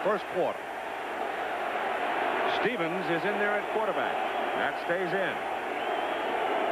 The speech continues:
Speaker 2: From the twenty-one, first down. Farr and Green behind him, and Stevens comes out throwing. Whips it down the middle,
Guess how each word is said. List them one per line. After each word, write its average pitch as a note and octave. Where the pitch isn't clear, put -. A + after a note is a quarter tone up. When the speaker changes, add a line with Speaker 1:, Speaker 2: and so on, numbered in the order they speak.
Speaker 2:
From F3
the E3
twenty-one, G3
first F3
down. D#3+
Farr F#3+
and C3+
Green F#3
behind E3
him, A3+
and C3
Stevens F#3+
comes F#3+
out G3
throwing. F3
Whips D#3+
it E3
down G3
the G3
middle, A#3